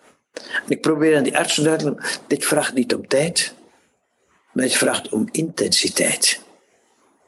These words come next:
En ik geef hen dan vol. Ik zeg, "Je komt in je wachtkamer en je ziet Rita daar zitten, wiens zoon een jaar geleden is gestorven. Wat gaat er dan in je om? Dat Rita maar niet begint straks over haar zoon.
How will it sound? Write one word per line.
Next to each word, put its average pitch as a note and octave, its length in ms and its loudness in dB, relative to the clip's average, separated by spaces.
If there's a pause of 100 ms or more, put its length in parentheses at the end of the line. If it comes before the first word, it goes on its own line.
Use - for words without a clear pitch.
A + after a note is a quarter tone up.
(960)
En - 100 -4
ik D3+ 60 2
geef F#3 100 2
hen D#3+ 100 4
dan C3+ 120 2
vol. D#3 280 0
Ik - 220 -6
zeg, - 120 2
"Je D#3 140 0
komt F3+ 240 0
in C#3 80 4
je C3 120 4
wachtkamer E3+ 720 -2 (420)
en C#3+ 100 2
je C3+ 60 4
ziet D3 240 2
Rita F#3+ 360 2
daar E3 200 4
zitten, C3 420 -2 (720)
wiens B2+ 340 2
zoon D#3 560 2 (320)
een C3 100 2
jaar C#3 240 2
geleden A#2+ 640 0 (200)
is - 160 2
gestorven. - 520 -2 (760)
Wat B2+ 100 0
gaat F3 100 2
er E3+ 60 4
dan D3 80 4
in B2+ 100 2
je A#2 120 2
om? D#3+ 260 0 (680)
Dat - 200 -2
Rita F3 220 2
maar A#2 160 -4
niet D3+ 180 0
begint B2+ 260 0
straks - 360 0
over G2 180 0
haar G2+ 120 0
zoon. F2+ 320 -2